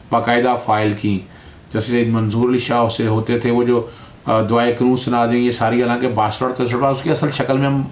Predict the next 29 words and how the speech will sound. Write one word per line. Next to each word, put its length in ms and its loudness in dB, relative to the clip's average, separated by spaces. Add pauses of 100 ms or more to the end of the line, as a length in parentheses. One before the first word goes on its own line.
(120)
में 220 0
अमल 320 0
दरामद 300 2
होना 240 2
चाहिए 300 0
था। 300 -4 (540)
फिर 100 2
वो, 420 2 (300)
अ, 20 0
हाई 380 0
कोर्ट 220 0
के 60 2
different 360 0
ऑर्डर 360 0
जिसके 300 0
ऊपर 240 2
आते 280 0
रहे, 160 0
वो 120 0
सारी 280 0
record 400 0
की 100 0
चीज़ें 300 0
हैं। 200 -2 (360)
हम 140 -2
सब 240 -2
ने 120 0
देखा 340 0
है 360 -4